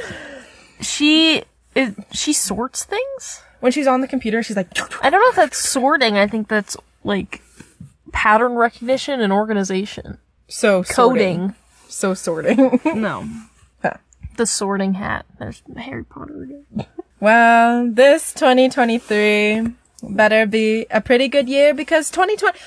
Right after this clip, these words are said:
Speaker 2: well, I must say, twenty twenty-two, kinda awful.
Speaker 1: Yep.
Speaker 2: It, it started off really, really bad for me personally. It started off okay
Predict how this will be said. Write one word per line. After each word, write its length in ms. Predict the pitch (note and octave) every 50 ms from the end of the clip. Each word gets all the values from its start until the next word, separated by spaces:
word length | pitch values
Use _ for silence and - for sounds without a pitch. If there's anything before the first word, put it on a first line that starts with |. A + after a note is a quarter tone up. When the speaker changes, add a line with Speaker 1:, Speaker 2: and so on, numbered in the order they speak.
| - -
Speaker 2:
well, 180 | G#4 A#4 - - -
I 120 | F#4+ G#4
must 240 | G#4 C5 C5 - -
say, 300 | - D4 G#3 G#2 - - _ _ _
twenty 260 | - - G#4+ B4 B4+ B4+
twenty-two, 640 | - B4+ B4 A#4+ G#4+ - - F#4+ E4+ F4 F4+ F#4 _ _ _ _ _ _ _ _ -
kinda 340 | - - C4+ C#4+ F4+ G#4 A4+ -
awful. 560 | - F#4 G4+ A#4+ A#4+ - C4 G3 F3 - - _ _ _ _ _ _ _ _ _ -
Speaker 1:
Yep. 360 | - B3+ C4 D4+ E4 - - -
Speaker 2:
It, 60 | D#4
it 60 | D#4+
started 380 | - - - F#4 F4 G4 G#4+ G#4+
off 340 | G#4+ G#4+ G#4+ G#4+ G#4 - _ _ _ _ _ _ _ _ _ -
really, 280 | G#3+ A#3 C4+ D4+ E4 E4
really 240 | D#4+ D#4+ D#4+ D#4+
bad 380 | B3+ B3+ A#3+ B3 C#4 D4 C#4+ C4 - - A#3+ A#3
for 220 | - - D#4+ D4+
me 160 | C#4+ D#4+ F4
personally. 500 | - - B3+ A3 - - F#3 F3 D#3+ - -
It 120 | - B3
started 320 | - - C#4+ C#4+ D#4 E4+ E4
off 300 | D4 C#4 C#4+ C#4+ _ _ _ _ _ _ _ _ _ _ _ -
okay 640 | G#3+ G#3 G3+ - - - F#3 F3 F3 G3 B3 C4+